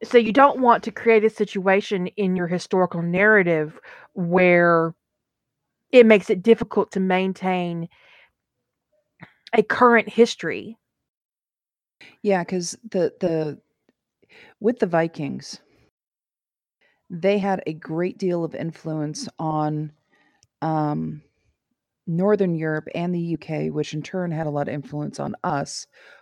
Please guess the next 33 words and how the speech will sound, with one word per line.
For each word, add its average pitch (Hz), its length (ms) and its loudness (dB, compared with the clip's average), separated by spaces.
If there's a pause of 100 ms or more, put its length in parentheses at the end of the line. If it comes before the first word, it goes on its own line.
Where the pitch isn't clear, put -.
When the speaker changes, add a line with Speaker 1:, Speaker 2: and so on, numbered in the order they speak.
Speaker 2:
over 160 240 -4
here 156 280 -6
in 151 100 -4
the 143 120 -6
U 143 240 -6
S, - 540 -6 (640)
which - 680 -4 (140)
in 165 120 -4
turn 156 300 -6
had 139 320 -4
a 139 40 -6
lot 139 200 -2
of - 60 -6
influence 143 440 -8
all 147 240 -6
over 143 160 -6
the - 80 -12
planet. - 560 -6 (1200)
So 147 720 0 (380)
Speaker 1:
I 233 300 6
would 226 200 0
do 156 360 -6 (380)
is 180 160 0
just 208 400 4 (140)
take 233 320 4
my 202 500 4
Speaker 2:
Fucking 185 180 -8
tsunamis. 156 640 -12 (640)
Speaker 1:
my 196 220 4
history 254 360 -2
of 254 100 -6
the 294 80 -2
world, 170 360 -6